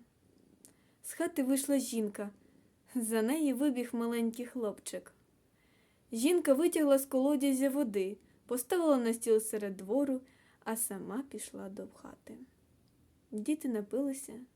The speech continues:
відпочили на траві, і де й узялися сили.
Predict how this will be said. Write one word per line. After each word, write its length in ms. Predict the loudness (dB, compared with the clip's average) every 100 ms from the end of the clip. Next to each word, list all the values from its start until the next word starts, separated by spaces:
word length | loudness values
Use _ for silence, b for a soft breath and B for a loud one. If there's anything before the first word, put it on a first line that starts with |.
| _ _ -14
відпочили 520 | -8 -4 -2 -2 -2
на 140 | -2 -6
траві, 420 | -12 -16 -14 -12 -14 b b b b b _
і 60 | -6
де 120 | -2
й 240 | -2 -2
узялися 480 | -4 -8 -10 -12 -12
сили. 400 | -12 -14 -16 -18